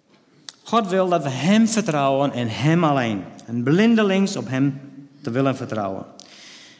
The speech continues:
En Noach, Noach werd al even genoemd, e-, eerder in de, in de, in de, in de dienst. En, en God gaf heel duidelijk Noach een opdracht om die, om die ark te bouwen.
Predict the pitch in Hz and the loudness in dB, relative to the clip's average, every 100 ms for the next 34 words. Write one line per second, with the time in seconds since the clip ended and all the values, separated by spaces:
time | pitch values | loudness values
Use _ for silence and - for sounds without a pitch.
0 | _ - 127 147 190 180 180 - - 139 | _ 0 2 4 4 2 -2 -8 -2 0
1 | 180 170 170 - 131 147 151 147 147 139 | 2 0 -2 -8 -4 -2 -2 0 0 -2
2 | 147 156 175 165 151 156 127 135 156 147 | 0 2 0 0 -2 -2 -2 0 0 0
3 | 143 131 135 127 123 127 127 - - - | 0 0 -2 0 0 -4 -8 -18 -20 -20
4 | - - 113 113 113 113 110 110 127 127 | -18 -10 -4 -2 -2 -2 -4 -2 -2 0
5 | 165 175 - - - - - - - 127 | 2 2 0 -6 -12 -20 -20 -20 -10 -4
6 | 143 160 - 214 214 156 160 220 156 123 | -2 -2 -2 -4 -4 -4 0 0 0 2
7 | 165 180 165 127 127 185 160 131 127 131 | 2 2 -2 -2 0 2 2 -2 -4 -2
8 | 139 156 131 127 127 131 127 - 139 131 | 0 0 -2 -2 -2 -2 -2 0 0 2
9 | 143 165 165 131 107 85 87 | 0 -4 -4 -6 -6 -6 -10